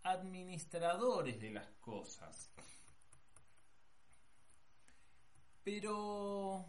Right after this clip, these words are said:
a ver, si el plan de Dios es este, es que todos nos amemos, que todos seamos hermanos,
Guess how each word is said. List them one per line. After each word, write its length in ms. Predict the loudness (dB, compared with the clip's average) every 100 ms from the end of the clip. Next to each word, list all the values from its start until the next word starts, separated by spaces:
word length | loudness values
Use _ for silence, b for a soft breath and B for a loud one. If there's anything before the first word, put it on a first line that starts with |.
| 2
a 140 | 4
ver, 360 | 6 8 6 4 -4 -10 -14 -14 -14 -14 -14 -14 -14 -14 -10 0
si 240 | 0 2
el 100 | -2
plan 280 | 2 2 4
de 100 | 2
Dios 240 | 2 2
es 160 | 0 0
este, 420 | -2 -4 -10 -10 B B
es 120 | -8 -4
que 160 | -4
todos 300 | 2 2 2
nos 220 | 0 -2
amemos, 1000 | 0 2 2 2 0 0 0 0 0 -2 -6 B B
que 100 | -4
todos 200 | -2 0
seamos 360 | 2 2 2 0
hermanos, 1040 | 0 2 4 6 6 4 6 4 2